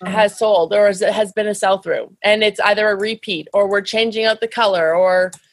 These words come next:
Speaker 2: you know, whatever it is. So,
Speaker 1: Mm-hmm.
Speaker 2: um, I definitely have an eye for fashion, and I'm able to pick what I like. Just to give you an idea, elephant ear, flare jeans. You know, I was wanting to bring those back, like, two years ago, and no one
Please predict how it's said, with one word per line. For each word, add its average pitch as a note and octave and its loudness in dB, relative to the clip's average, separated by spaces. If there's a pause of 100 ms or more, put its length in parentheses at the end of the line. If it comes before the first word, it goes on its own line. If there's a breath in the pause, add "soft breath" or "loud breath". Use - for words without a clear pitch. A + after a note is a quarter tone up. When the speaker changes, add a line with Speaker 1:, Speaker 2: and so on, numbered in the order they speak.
(200 loud breath)
Speaker 2:
you A3+ -2
know, A3 6
whatever G3+ 2
it F#3+ 0
is. E3 0
So, F3 -2
Speaker 1:
Mm-hmm. F#3+ -4 (140)
Speaker 2:
um, F3 -10 (480)
I A3 4
definitely A#3+ 0
have A3 0
an G#3+ -2
eye G#3 0
for G3 -2
fashion, A#3+ -6 (120)
and G#3+ 0
I'm G#3+ 0
able G#3+ -2
to G#3+ -2
pick G#3+ -4
what G#3 2
I G3+ 2
like. F#3+ 0
Just A#3+ -8
to B3+ -10
give A#3 -2
you A#3 -2
an A#3 0
idea, G#3 0 (500 soft breath)
elephant C4 2
ear, F3+ 0
flare A#3+ 0
jeans. G3+ -6
You G#3+ -8
know, G3+ 0
I G#3 2
was A3+ 0
wanting G#3+ -2
to G#3 -6
bring G#3+ -2
those G3+ -2
back, G#3 0
like, G3+ -4
two A3 -8
years G#3+ -2
ago, F#3 0
and F3+ -2
no A3+ 2
one F3+ -2